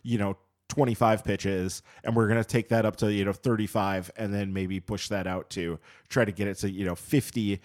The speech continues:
and sort of expand that way for him and give him significant rest in between."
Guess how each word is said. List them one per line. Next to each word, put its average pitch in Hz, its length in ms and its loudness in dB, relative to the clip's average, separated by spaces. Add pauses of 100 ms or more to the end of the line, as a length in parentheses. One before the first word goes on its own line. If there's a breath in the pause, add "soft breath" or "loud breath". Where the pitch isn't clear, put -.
(160 loud breath)
and 123 120 -4
sort 147 120 6
of 117 140 6 (380 soft breath)
expand 123 640 2
that 101 380 0
way 123 220 4
for 127 320 0
him 139 280 -2 (200 loud breath)
and 120 120 -4
give 113 160 2
him 110 280 0
significant 107 520 -4
rest 95 320 -2
in 104 80 0
between." 101 460 -6